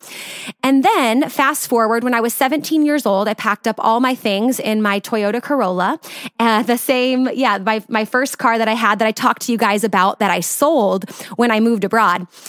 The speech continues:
But I, I packed all my stuff in my Toyota Corolla and I drove to Long Beach State. I did really good academically in high school. And so I got accepted to Long Beach State, California, a few other colleges too, but I, I decided on Long Beach State.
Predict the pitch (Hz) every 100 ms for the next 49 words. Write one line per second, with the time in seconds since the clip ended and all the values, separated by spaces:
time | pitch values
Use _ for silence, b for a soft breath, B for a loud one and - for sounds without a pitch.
0 | 226 - 247 240 240 233 269 - 302 294
1 | 285 - 240 262 247 220 - 214 226 -
2 | 285 214 214 226 220 208 226 233 240 277
3 | 220 190 202 208 - - 180 170 - B
4 | B 233 254 294 240 247 247 226 226 -
5 | 214 220 202 202 214 233 208 202 185 185
6 | - 285 320 240 233 240 - 233 262 269
7 | - 220 - 226 240 240 196 208 214 202
8 | - 208 202 - 208 190 202 185 180 208
9 | 330 403 B B B 233 226 - 403 339
10 | 302 - 240 214 208 208 185 - 302 240
11 | 214 214 214 220 214 208 B B B 220
12 | 247 - 233 247 285 - 226 220 190 220
13 | 247 - - - 170 233